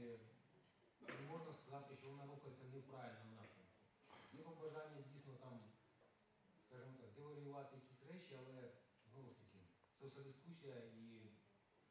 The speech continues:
ці, всі питання можна вирішувати.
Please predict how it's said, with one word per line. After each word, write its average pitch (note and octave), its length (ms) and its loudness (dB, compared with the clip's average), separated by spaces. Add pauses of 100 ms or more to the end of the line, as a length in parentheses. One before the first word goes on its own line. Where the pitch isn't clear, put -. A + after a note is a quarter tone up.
(680)
ці, C#3 280 0
всі - 160 -6
питання C3+ 340 0 (100)
можна B2 180 -2
вирішувати. G#2+ 500 -4